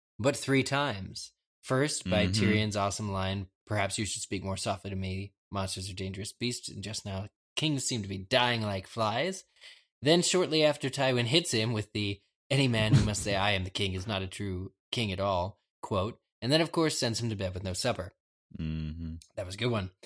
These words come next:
Speaker 1: Three-parter there. Davos, uh, my own for the Davos chapter goes to Melisandre for touching Stannis without him <laughs> cringing away, unlike his beloved wife.
Speaker 2: Ouch.
Speaker 1: All right, and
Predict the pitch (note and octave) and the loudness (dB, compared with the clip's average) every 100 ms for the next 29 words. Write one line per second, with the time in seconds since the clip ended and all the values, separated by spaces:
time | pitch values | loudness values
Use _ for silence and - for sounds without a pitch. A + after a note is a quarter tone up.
0 | - _ _ C3 C3+ B2+ G#2 F#2+ F2+ F2+ | -20 _ _ 0 4 4 4 2 0 -2
1 | G2+ C#3 D3 A#2 A#2 - - G2+ G2 G2 | 0 4 6 6 2 0 -2 -2 0 2
2 | G2 F#2+ G2 G2 G2 G2 G#2+ F3+ F3+ - | 0 0 0 -2 -6 -4 0 2 0 0
3 | F3+ F3 E3 C3+ B2 - A#2+ A2 G#2+ C3+ | 0 0 0 2 0 -2 -2 -2 0 -2
4 | C#3 C#3+ C3+ G#2+ - D#3+ F#3+ D#3+ - A#2+ | -2 -4 -4 -4 0 2 2 -2 0 0
5 | A#2+ A#2 G#2 G#2+ A2 A#2+ A2+ B2 A#2 - | 2 0 0 0 2 0 -2 0 -2 -2
6 | A#2+ A#2 A#2 G2+ F#2+ F#2+ F2+ F#2 - - | -2 -2 -2 -2 -2 0 -2 -6 -12 -20
7 | - C3+ C3+ C3 B2+ - C#3 C3 - - | -6 -2 2 2 2 0 0 0 0 -2
8 | A#2 A#2 A#2+ A2+ G2+ G#2 - - - - | 0 0 0 -2 -2 -4 -6 -10 -16 -18
9 | - D#2+ D#2+ - - - - - G2+ F#2+ | -12 -10 -4 -2 -2 -4 -6 -6 -2 0
10 | F#2+ F#2 G2+ G2 | -2 -2 -4 -6